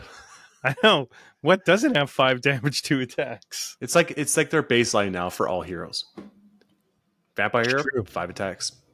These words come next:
Speaker 2: Threes and threes, minus one or minus two, two damage.
Speaker 1: I think the Squig boss, or the Squig boss on, uh, Giant Cave Squig has that
Speaker 2: Mm-hmm.
Speaker 1: profile.
Speaker 2: Mm-hmm.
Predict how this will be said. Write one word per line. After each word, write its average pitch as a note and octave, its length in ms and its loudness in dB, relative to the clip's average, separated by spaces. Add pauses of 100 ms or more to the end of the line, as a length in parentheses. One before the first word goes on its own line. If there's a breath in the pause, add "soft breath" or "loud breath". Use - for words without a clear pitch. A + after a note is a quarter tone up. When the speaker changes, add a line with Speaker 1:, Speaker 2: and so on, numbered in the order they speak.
(280)
Speaker 2:
Threes G2+ 240 -4
and G2+ 80 -8
threes, G#2 480 -4 (260)
minus F#2+ 440 -6
one G#2 200 -4
or G2+ 80 -4
minus G2 320 -4
two, F#2 340 -6
two - 160 -10
damage. - 380 -14 (460 loud breath)
Speaker 1:
I - 40 -20
think D#3+ 260 -2
the B3 80 2
Squig C3+ 520 -2
boss, G#2 600 -2
or A#2 180 0
the G#2+ 140 -4
Squig A#2+ 360 -6
boss A#2+ 380 -2
on, G#2+ 380 -4
uh, G2+ 680 -4 (280)
Giant A2 520 -6
Cave A#2 260 -6
Squig F#2+ 360 -10
has F#2 200 -10
that F2 180 -16 (520)
Speaker 2:
Mm-hmm. F#2 260 -10
Speaker 1:
profile. F#2 300 -12 (240)
Speaker 2:
Mm-hmm. F2 160 -14